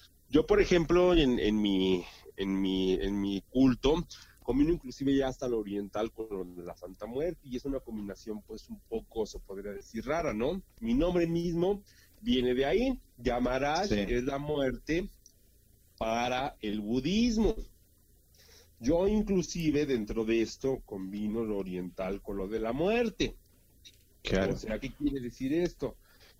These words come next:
Speaker 1: Que, o sea, tengo mucha temática oriental, inclusive hasta en lo, en el mismo mantra que yo pronuncio. Yo pronuncio un mantra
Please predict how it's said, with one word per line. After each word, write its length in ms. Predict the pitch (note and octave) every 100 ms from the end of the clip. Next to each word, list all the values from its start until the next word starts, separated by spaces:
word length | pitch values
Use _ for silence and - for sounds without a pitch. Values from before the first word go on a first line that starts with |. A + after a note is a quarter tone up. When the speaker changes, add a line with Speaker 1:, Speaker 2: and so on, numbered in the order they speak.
| _
Speaker 1:
Que, 420 | - A2+ A2+ A2+ G2+
o 140 | G#2+
sea, 140 | G#2+ G#2+
tengo 400 | - B2 C3+ D3+
mucha 440 | C3 B2 - B2+
temática 720 | - A2+ A2 G#2 G#2+ - A2
oriental, 800 | G#2+ A2 A2+ A#2+ A#2+ C#3+ E3+ G3+ F#3 -
inclusive 580 | B2 A2 A#2 - B2+ C#3
hasta 280 | C3+ - A2+
en 120 | G#2+
lo, 260 | F#2+ F#2+ F2+ -
en 360 | G#2 G2 G2+ G2+
el 60 |
mismo 480 | G#2+ A2 A2+ A2+ G#2+
mantra 420 | G#2+ G#2+ G#2+ A2
que 140 | - G2+
yo 120 | F#2+
pronuncio. 420 | A2+ A#2 C#3+ C#3
Yo 80 | D3
pronuncio 480 | - D3+ C#3+ - D#3
un 60 |
mantra 500 | D#3 D3 B2+ C3+ C3+